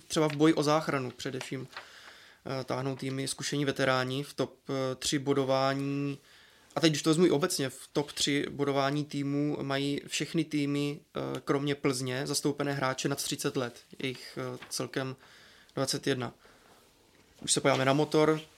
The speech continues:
tak tam je to nejvýraznější. Elitní útočníci Lukáš Pech, Milan Gulaš a Tomáš Čachocký dohromady, když sečteme věk, tak je to sto patnáct let.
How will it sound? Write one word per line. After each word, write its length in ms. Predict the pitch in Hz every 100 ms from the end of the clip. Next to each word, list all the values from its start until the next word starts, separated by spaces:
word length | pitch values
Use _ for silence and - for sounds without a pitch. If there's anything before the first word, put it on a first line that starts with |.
| _
tak 160 | 139 -
tam 120 | 143
je 60 |
to 100 | 139
nejvýraznější. 680 | 131 135 143 143 147 143 147
Elitní 260 | 139 139 151
útočníci 540 | 139 139 - 139 -
Lukáš 380 | 139 135 143 139
Pech, 300 | - 139 -
Milan 280 | 139 135 131
Gulaš 360 | 131 131 123 -
a 40 |
Tomáš 340 | - 135 135 -
Čachocký 680 | 131 - 123 - 131 127 -
dohromady, 640 | - 131 135 127 123 123 123 - - - - -
když 220 | - -
sečteme 560 | - - - 131 127 127
věk, 340 | - 127 123 -
tak 180 | - -
je 60 | 139
to 120 | 135
sto 160 | -
patnáct 500 | - 127 - 127 117
let. 180 | 123 123